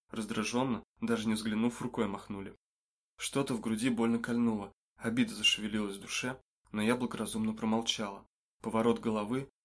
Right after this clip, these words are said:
обжигающий в самом буквальном смысле взгляд чёрных глаз, в глубине которых танцевали алые искорки. «Что ты сказала?» Голосом вибрации, пробирающимся под кожу, процедил Айзек.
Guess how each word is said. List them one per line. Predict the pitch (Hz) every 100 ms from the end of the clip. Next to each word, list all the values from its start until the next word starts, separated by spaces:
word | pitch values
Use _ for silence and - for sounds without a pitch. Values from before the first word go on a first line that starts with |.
| _
обжигающий | - 107 107 127 127 - 101
в |
самом | - 120 117 107
буквальном | - 117 110
смысле | 110 - 113 - -
взгляд | - 113 110
чёрных | - 110 104
глаз, | 98 113 123 - -
в |
глубине | 113 110 110
которых | 110 110 131 123
танцевали | - 110 - 110 113 107
алые | 113 110 113
искорки. | 107 - - - - _ _ _ _ _
«Что | - 139
ты | 139
сказала?» | 127 151 135 139 110 107 - _ _ _ _ _ _
Голосом | 107 113 127 - 117
вибрации, | 104 107 120 117 110
пробирающимся | - 107 104 107 107 - 113 -
под | 107 -
кожу, | 123 123 117
процедил | - - 110 110 110
Айзек. | 101 92 -